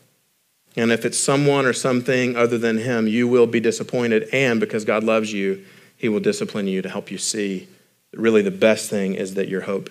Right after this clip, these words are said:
be in him. And Peter's heart for these people, hey, set your hope fully on the grace that will be brought to you at the revelation of Jesus Christ.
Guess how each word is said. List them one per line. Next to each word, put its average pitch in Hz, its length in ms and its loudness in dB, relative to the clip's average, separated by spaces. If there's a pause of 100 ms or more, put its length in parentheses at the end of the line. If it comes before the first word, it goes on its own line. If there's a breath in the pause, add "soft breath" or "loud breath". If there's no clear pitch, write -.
(100)
be 92 380 -6 (360 soft breath)
in 95 160 -8
him. - 240 -14 (720)
And 98 100 -12
Peter's 107 280 0
heart 113 240 0
for 107 80 -4
these 107 120 -4
people, 101 360 -4
hey, 101 260 0
set - 240 -2
your 104 120 -2
hope 110 180 -4
fully 107 460 2 (500 soft breath)
on 104 100 -4
the 101 80 -2
grace 101 360 0
that - 100 -10
will 101 140 -2
be 101 180 -2
brought 98 420 2
to 107 100 -10
you 98 80 -2
at 82 60 -4
the 87 60 -10
revelation 92 560 -4
of 90 80 -14
Jesus 90 360 -12
Christ. - 440 -14